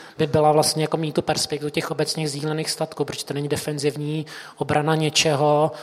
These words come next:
co je prostě jako těžko obhajitelný, protože ten stát tady historicky vždycky byl jako ta pomůcka toho kapitalismu, pomůcka toho ohrazování, nové ohrazování, takže tady vlastně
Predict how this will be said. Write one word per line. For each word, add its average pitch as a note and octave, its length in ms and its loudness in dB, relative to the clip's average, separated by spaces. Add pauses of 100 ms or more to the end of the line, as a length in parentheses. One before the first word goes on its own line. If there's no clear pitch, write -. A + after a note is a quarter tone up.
(180)
co - 160 -4
je D3 60 -4
prostě - 340 -4
jako D3 300 -2
těžko - 320 -2
obhajitelný, D3 560 0
protože C#3 200 -4
ten D3+ 160 -4
stát C#3+ 420 0
tady D3 160 -4
historicky C#3+ 540 -6
vždycky C#3+ 340 -8
byl C#3+ 280 -4 (440)
jako C3 200 -8
ta C#3+ 220 -2
pomůcka C#3 560 -4
toho C#3 160 -4
kapitalismu, C#3 760 -6
pomůcka C3+ 440 -6
toho D#3 180 -4
ohrazování, C#3 840 -2
nové C#3 300 -4
ohrazování, C#3 800 -6
takže C3 180 -10
tady C3+ 180 -10
vlastně C#3 420 -6